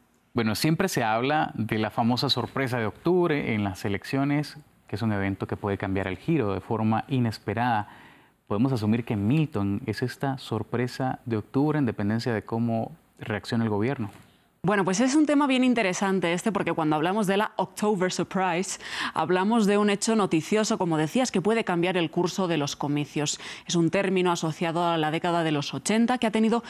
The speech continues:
Speaker 2: impactos a lo largo de los años. Este dos mil veinticuatro, entre las sorpresas de octubre, podemos tener la escalada en Medio Oriente, pudo ser la huelga portuaria, que ya se resolvió, la publicación de los detalles condenatorios contra Trump en el asalto al Capitolio, que ya hemos visto que no tiene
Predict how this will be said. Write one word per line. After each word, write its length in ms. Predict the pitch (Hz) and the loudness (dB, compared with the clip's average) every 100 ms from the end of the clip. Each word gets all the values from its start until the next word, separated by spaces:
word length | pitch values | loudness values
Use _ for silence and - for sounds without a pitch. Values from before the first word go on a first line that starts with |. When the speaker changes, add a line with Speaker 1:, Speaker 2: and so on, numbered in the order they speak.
| - - | -12 0
Speaker 2:
impactos 560 | 226 196 170 - 139 | 2 2 0 -4 -4
a 40 | 175 | 0
lo 120 | 165 | 0
largo 260 | 165 160 165 | 0 0 0
de 80 | |
los 240 | 151 147 - | 0 -2 -2
años. 300 | 151 147 147 | -2 -2 0
Este 160 | 180 | 2
dos 160 | 233 220 | 2 4
mil 100 | 214 | 4
veinticuatro, 580 | 196 160 196 208 175 180 - - - | 2 2 0 0 2 -2 -6 -14 -2
entre 220 | 165 170 | 0 2
las 160 | 180 180 | 2 0
sorpresas 600 | - 214 190 220 220 202 | 0 0 2 2 2 2
de 100 | 180 | 2
octubre, 480 | 180 - 233 196 202 | 0 0 0 2 0
podemos 800 | 220 - 220 220 254 233 180 - | -2 0 2 4 4 4 2 0
tener 400 | 180 180 175 156 - - | 2 2 2 -2 -10 -8
la 140 | - 185 | -2 -2
escalada 640 | 185 - 180 180 180 175 | -2 -4 0 2 2 0
en 100 | 165 | 0
Medio 240 | 165 147 147 | 0 2 0
Oriente, 480 | 190 254 247 202 | 2 2 0 0
pudo 360 | 226 254 330 269 | 0 2 2 2
ser 260 | - 240 311 | 2 2 2
la 300 | 226 156 160 | 2 0 0
huelga 500 | 165 233 214 175 151 - - - | 2 2 2 0 -2 -8 -12 -2
portuaria, 640 | 190 180 160 175 202 175 | 0 2 2 2 2 0
que 120 | 226 151 | 0 0
ya 100 | 135 | -2
se 140 | - | -4
resolvió, 600 | 139 - 131 165 190 202 - - - - | -6 -4 0 2 2 0 -4 -16 -12 -2
la 240 | 170 185 | 0 2
publicación 460 | 175 170 156 190 262 | 2 2 2 2 4
de 40 | |
los 100 | 262 | 4
detalles 360 | 196 214 254 - | 2 2 0 0
condenatorios 640 | 233 202 190 165 208 254 | 2 4 2 2 2 0
contra 300 | - 165 147 | 0 -2 -2
Trump 320 | - 202 202 | -4 -2 -2
en 80 | 175 | -2
el 80 | 147 | -2
asalto 340 | 143 175 165 | -2 -2 -2
al 80 | 160 | -2
Capitolio, 640 | 143 151 156 247 240 196 269 | -4 -4 -2 0 2 0 0
que 120 | 175 | -2
ya 80 | 139 | -2
hemos 160 | 147 | -2
visto 200 | 147 151 | -2 -2
que 120 | 175 160 | -2 0
no 120 | 165 | 0
tiene 300 | 180 175 | 0 0